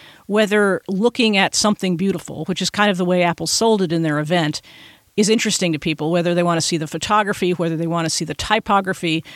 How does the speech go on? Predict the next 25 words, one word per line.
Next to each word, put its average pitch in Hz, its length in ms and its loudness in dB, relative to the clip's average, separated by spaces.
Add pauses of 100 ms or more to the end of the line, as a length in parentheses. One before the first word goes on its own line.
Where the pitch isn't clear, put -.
(220)
Th-, 208 160 -10
there's 196 240 2
that. 220 440 0 (260)
There's 190 160 -2
the 185 100 0
aesthetics 226 480 0
of 185 180 0
the 175 60 -2
magazine. 175 640 0
And 185 140 -2
then 190 140 2
there's 190 220 0
the 180 140 0
reading 208 360 2
experience 165 760 -2
of 170 460 0
sitting 208 540 0 (560)
in 202 200 2
an 180 100 0
app. 214 340 2
You're 175 140 -4
looking 190 380 0
at 165 100 0
one 202 240 2
thing. 170 400 0